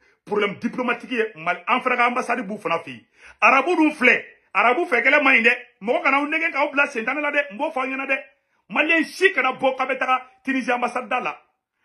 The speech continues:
Ni mɔgɔ mɔ-, ni mɔgɔ jɛkulu ma jɛ ka ko ko kɛ, mɔgɔ, mɔgɔ dɔ k'i sigilen to ka taa da nun kɔnɔ k'a wele, "Ee, a' wuli an ka taa yan fɛ, a' y'aw kɔlɔsi kɛlɛcɛnaw de don. Tapagekɛlaw de don, Malijɔlaw tɛ." O de kun ye entre parenthèses, Mali mago t'o la.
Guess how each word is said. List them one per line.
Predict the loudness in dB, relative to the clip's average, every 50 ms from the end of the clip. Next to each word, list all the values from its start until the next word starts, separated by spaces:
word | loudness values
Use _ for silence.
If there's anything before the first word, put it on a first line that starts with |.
| _ _ -6
Ni | -2 4 4
mɔgɔ | 4 4 2 0 2 4 4 4
mɔ-, | 4 2 -2 -2
ni | -2 -2 0
mɔgɔ | 0 2 4 4 4 4 2 2
jɛkulu | 2 2 2 2 -2 0
ma | 2 0 0
jɛ | 0 -2 -4
ka | -4 -4 -6
ko | -6 -6 -8 -6 -4
ko | -4 -6 -4 -4
kɛ, | -4 -6 -4 -4
mɔgɔ, | -6 -2 -2 -2 -2 0
mɔgɔ | 0 0 2 2
dɔ | 2 2 0
k'i | 0 -4
sigilen | -6 -6 -6 -4 -4 -2
to | -2 -2
ka | -2 -2
taa | -4 -4
da | -4 -4
nun | -4 -4
kɔnɔ | -4 -4 -4
k'a | -2 -4 -2
wele, | -2 -2 -4 -4 -8 -4 2 4
"Ee, |
a' | 4 4 4 2
wuli | 0 -2 -2
an | -4 -4
ka | -4
taa | -4 -2
yan | -2 -2 -4
fɛ, | -4 -6 -6 -4
a' | -4
y'aw | -4 -4 -6
kɔlɔsi | -10 -12 -12 -12 -14 -12
kɛlɛcɛnaw | -12 -10 -10 -12 -12 -12 -10 -10 -10 -10
de | -12
don. | -18 -20 -20 _ _ _ _ _ _ _ 0
Tapagekɛlaw | 0 2 4 4 2 2 0 -2 -2 -2 0 -2 -4
de | -4 -6
don, | -8 -8 -10
Malijɔlaw | -8 -8 -10 -8 -8 -8 -8 -10 -10 -10
tɛ." | -10 -12 -12 -14 _ _ _ _ _ -6
O | -4 0
de | 0 0 0 0 -4
kun | -12 -10 -10
ye | -8 -6
entre | -8 -8 -8 -8 -12 -8
parenthèses, | -6 -6 -6 -6 -8 -10 -8 -4
Mali | -4 -4 -2
mago | -2 -4 -4 -4 -6 -6
t'o | -4 -4 -2
la. | -2 -2 -4 -4